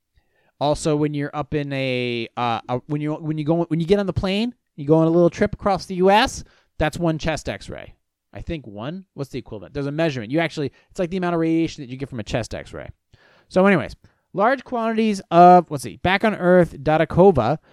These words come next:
noted in her two thousand eight paper that Chernobyl's radiation-loving fungi are almost certainly not the first examples of their kind.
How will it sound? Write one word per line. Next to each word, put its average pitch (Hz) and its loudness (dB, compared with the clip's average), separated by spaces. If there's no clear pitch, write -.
noted 175 8
in 170 2
her 151 0
two 202 2
thousand 165 4
eight 147 -4
paper 165 -2
that 127 -6
Chernobyl's 185 0
radiation-loving 170 0
fungi 131 -4
are 139 -4
almost 170 -2
certainly 208 -4
not 175 -4
the 156 -6
first 165 -2
examples 131 -6
of 110 -6
their 127 -6
kind. 156 -4